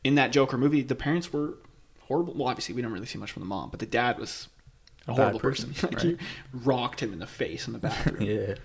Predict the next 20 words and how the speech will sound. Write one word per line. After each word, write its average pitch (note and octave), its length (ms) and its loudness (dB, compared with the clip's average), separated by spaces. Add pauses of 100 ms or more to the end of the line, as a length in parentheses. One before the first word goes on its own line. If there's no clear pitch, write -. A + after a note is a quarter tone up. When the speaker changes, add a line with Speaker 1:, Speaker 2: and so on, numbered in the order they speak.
(760)
Speaker 2:
But A2+ 360 8 (480)
yeah, D3 280 -2
I, A#2+ 180 10 (160)
I B2 100 10
also B2+ 320 10
read A#2 200 12
that A2 100 10
this A2+ 140 2
is A#2 100 -2
gonna B2 140 4
be A#2+ 120 6
more A2 280 6
of, G#2 80 2
like, G#2+ 180 2
a, G#2+ 180 6
a A2 120 4
detective A2 580 2
movie G2 340 -2
rather G2 280 -2
than G2 380 -4